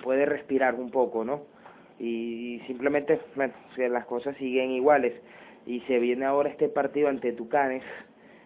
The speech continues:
y otro partido prácticamente que se puede hablar que es directo, ¿no? Creo que son cuatro o cinco puntos que separan estos dos conjuntos,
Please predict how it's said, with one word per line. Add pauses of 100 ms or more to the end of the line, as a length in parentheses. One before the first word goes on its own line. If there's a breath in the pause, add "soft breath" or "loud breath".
(240 loud breath)
y
otro (120)
partido
prácticamente
que
se
puede
hablar
que
es
directo,
¿no? (400 loud breath)
Creo
que
son
cuatro
o
cinco
puntos
que
separan
estos
dos
conjuntos,